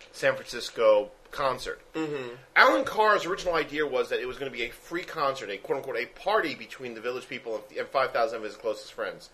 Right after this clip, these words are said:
Speaker 1: But if you look at the way that concert is shot, there's very little shots of the audience, and that's because the people that showed up were drag queens
Speaker 2: Oh.
Speaker 1: and a lot of just, like, types that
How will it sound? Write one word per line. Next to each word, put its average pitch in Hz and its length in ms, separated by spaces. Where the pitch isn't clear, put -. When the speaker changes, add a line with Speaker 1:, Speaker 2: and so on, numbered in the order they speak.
Speaker 1:
But 165 120
if - 140
you 190 80
look 254 220
at - 80
the - 80
way 185 380
that 151 200
concert 170 420
is 123 80
shot, 151 520
there's 156 180
very 233 300
little 233 180
shots 170 360
of - 60
the 127 120
audience, 120 320
and 113 80
that's 165 240
because 98 680
the 123 100
people 190 280
that 139 140
showed 143 200
up 131 180
were 98 80
drag 101 420
queens 139 800
Speaker 2:
Oh. 120 640
Speaker 1:
and 117 360
a 107 80
lot 120 500
of 139 120
just, 123 200
like, 110 220
types 127 360
that - 140